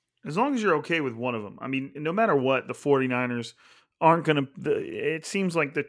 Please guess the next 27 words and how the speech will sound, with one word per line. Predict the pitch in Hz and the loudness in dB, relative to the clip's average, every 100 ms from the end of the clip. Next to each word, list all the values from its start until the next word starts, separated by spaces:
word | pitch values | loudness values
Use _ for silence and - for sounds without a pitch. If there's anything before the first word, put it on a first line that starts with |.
| _ | _
two | - | -6
quarterbacks | 175 170 151 147 135 | 0 2 4 2 -2
coming | - 143 | -4 -2
off | 135 123 | 0 -2
the | 123 | -4
board, | 113 123 120 117 - _ _ _ | -2 0 0 -2 -8 _ _ _
one | 131 135 | 2 4
and | 120 | 2
two, | - 123 127 | 2 4 4
is | 131 | 2
gonna | 120 151 | 4 4
be | 135 131 | 4 4
inevitable. | 117 120 110 98 110 | 4 2 0 -6 -8
Now, | 113 120 127 | 0 2 4
if, | 135 - | 2 0
if | 165 143 | 0 0
Cincinnati, | - 151 - 143 143 | 0 -2 -2 -2 2
they | 139 | 4
have | 175 | 4
a | 143 | 4
two-game | - 175 147 156 147 120 | 2 0 2 2 2 2
lead, | 123 147 156 156 | 4 4 4 2
as | 151 143 | 0 0
you | 147 | -2
could | - 139 | -2 -2
put | - 156 | 2 4
it, | 170 | 2